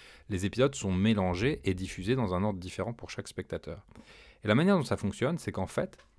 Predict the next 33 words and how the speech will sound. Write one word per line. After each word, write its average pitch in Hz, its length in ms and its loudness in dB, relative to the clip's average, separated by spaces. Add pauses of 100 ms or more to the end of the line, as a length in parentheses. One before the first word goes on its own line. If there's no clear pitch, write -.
(240)
chaque 156 300 0
épisode, 110 560 0 (100)
et 101 60 -18
ça 120 140 -2
c'est 95 100 -4
un, 80 280 -4
un 82 140 -6
ressort, 90 500 2
euh, 78 160 0
de, 80 420 -6
d'écriture 90 520 -4
qui - 160 -16
est - 140 -14
très, 87 340 2
euh, 76 60 -4 (260)
courant 135 500 6
en 90 60 -4
fait, - 320 -4
mais 87 300 -2
assez 98 340 -2
facilement 95 540 -4
caché 98 400 -2
au 87 80 -2
lecteur, 147 420 0 (540)
chaque - 320 2
épisode 120 520 2
fonctionne 135 600 2
comme 110 240 4
une 107 100 4
unité. 101 460 -2
Et - 20 -8
chaque - 280 -2
épisode 110 420 2